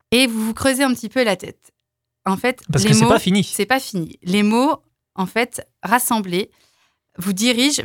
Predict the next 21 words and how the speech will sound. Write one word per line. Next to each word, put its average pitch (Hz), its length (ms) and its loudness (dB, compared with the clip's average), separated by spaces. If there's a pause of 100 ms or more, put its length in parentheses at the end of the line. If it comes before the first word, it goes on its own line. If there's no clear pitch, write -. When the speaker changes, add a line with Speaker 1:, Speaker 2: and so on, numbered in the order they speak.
Speaker 1:
vers 214 300 2
un 262 80 2
seul 208 260 -4
mot. 160 160 -6 (480)
C'est - 180 -6
le 175 80 -2
mot 220 120 2
mystère. - 400 -4 (280)
Et 175 80 0
une 196 80 0
fois 311 140 2
que 285 60 -2
vous 226 80 -2
avez 196 120 -2
trouvé 220 480 -4
ce - 140 -12
mot 156 120 -4
mystère, 202 420 -4 (580)
il 190 80 -4
faudra 196 480 0
l'écrire 196 680 -6